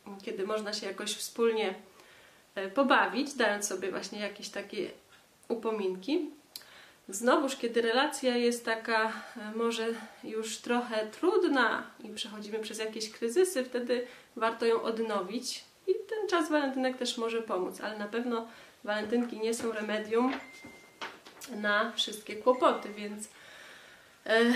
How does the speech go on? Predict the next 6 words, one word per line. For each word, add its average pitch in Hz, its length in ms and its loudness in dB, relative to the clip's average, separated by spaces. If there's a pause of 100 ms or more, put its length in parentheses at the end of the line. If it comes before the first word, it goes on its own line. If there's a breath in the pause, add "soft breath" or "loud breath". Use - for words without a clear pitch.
(320 loud breath)
warto 254 360 2
dbać 233 480 0
o 233 60 -4
relacje 220 580 -2
każdego 226 460 0
dnia 208 440 -2